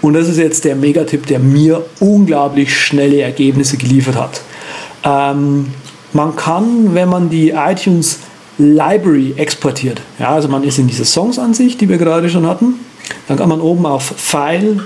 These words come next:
Library, Export, Playlist machen. Nicht Library, sondern Export Playlist und dort wählt man das M drei U Format aus. Das macht man einmal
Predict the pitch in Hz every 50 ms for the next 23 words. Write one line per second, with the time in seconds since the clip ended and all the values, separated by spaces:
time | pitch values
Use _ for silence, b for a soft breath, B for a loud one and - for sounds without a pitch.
0 | - 147 143 131 120 156 180 180 196 196 190 190 196 180 - - - - - -
1 | - - - - - - - - - - - - 170 170 - - - - - 175
2 | 170 170 170 170 - - - - - - - - - - - - - - - -
3 | - - - - - - - - - - - - - 151 151 170 190 196 180 156
4 | 131 - - - - - - - - 135 123 127 - 135 123 - - - - -
5 | - - - - - - - - - - - 143 170 202 202 - 160 151 151 175
6 | 185 202 185 175 - 151 143 139 143 143 143 - - 147 131 - - 156 165 175
7 | 180 202 220 - - B B B B B B B 143 135 131 151 160 185 - 160
8 | 160 160 160 156 147 143 143 143 - - 156 151 160 156 139 139 139 156 214 175
9 | 175 180 - 156 131 123 123 120 117 123 123 117 - - - - B B B B
10 | B B 131 127 151 156 156 - 175 165 - - 147 147 170 208 220 214 202 208
11 | 208 214 214 220 220 208